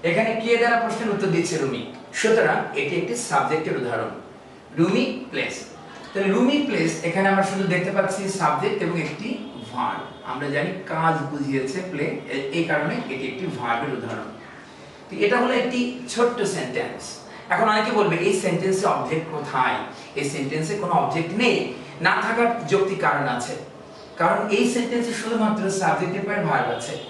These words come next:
আর কোনো অংশ নেই। আর যেহেতু কোনো অংশ নেই, সুতরাং এখানে অবজেক্টকে খুঁজে পাওয়া মুশকিল, এখানে অবজেক্টকে খুঁজে পাওয়া যাবে না।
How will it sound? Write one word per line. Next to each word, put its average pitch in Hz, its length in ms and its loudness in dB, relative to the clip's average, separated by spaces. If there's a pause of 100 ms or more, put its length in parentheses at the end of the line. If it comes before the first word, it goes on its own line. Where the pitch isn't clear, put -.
(160)
আর 160 180 4
কোনো 233 160 6
অংশ 165 180 2 (100)
নেই। 123 180 -2 (420)
আর - 160 2
যেহেতু 247 280 4
কোনো 269 180 4
অংশ - 220 0
নেই, - 360 0
সুতরাং 147 420 0
এখানে 143 260 -2
অবজেক্টকে 143 760 -4 (120)
খুঁজে 131 200 -2
পাওয়া 131 260 -2
মুশকিল, 131 640 -8 (120)
এখানে 143 180 -6
অবজেক্টকে 139 340 -4
খুঁজে - 200 -4
পাওয়া - 300 -2
যাবে 143 200 2
না। - 100 -2